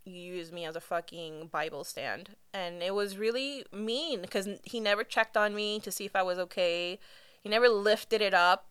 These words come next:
It was, like, the whole weight of it was on me for all those hours.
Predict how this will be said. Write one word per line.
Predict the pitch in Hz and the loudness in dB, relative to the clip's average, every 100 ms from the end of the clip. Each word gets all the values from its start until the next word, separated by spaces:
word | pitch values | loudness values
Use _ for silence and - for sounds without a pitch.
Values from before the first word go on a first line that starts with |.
| - | -6
It | 220 | 0
was, | 214 | 2
like, | 214 - | 0 -2
the | 196 | 0
whole | 214 202 | 0 2
weight | 202 196 | 0 0
of | 180 | 2
it | 170 | 2
was | 170 175 | 0 0
on | 175 | -2
me | 170 | -4
for | 165 - | -8 -2
all | - 180 | 0 2
those | 175 165 | 0 -2
hours. | 135 - - - | -4 -4 -4 -8